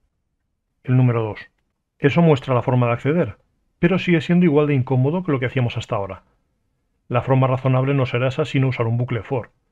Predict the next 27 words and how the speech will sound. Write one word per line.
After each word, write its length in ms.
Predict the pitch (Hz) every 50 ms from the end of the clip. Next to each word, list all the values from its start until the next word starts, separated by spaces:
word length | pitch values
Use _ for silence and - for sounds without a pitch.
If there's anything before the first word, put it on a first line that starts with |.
| _ _ _ _ _ -
Decir, 240 | - 120 - 127 113
"Pues 160 | - 117 -
quiero 180 | - 127 123 123
también 220 | 117 117 117 117
una 120 | 120 120 120
variable 400 | 117 120 120 117 117 131 - -
i 140 | - 170 156
que 120 | - 120
va 80 | 104 101
a 40 | -
ser 140 | - 113 107
un 100 | 107 104
entero 420 | 110 120 - 170 156 160 175 - _ _ _ _ _ _ _ _ _ _ -
y 60 | -
que 80 | - 135
voy 100 | 127 127
a 20 |
usar 220 | 123 - 127 127 127
para 180 | - 147 151
recorrer 400 | 135 123 120 - 110 110 117 117
esas 200 | 117 - - 120
posiciones", 540 | - 120 - 127 123 - 156 151 151 175 170
de 100 | 139 131
modo 240 | 123 120 120 123 120
que 100 | - 123
yo 100 | 110 117
iré, 260 | 120 117 127 117 -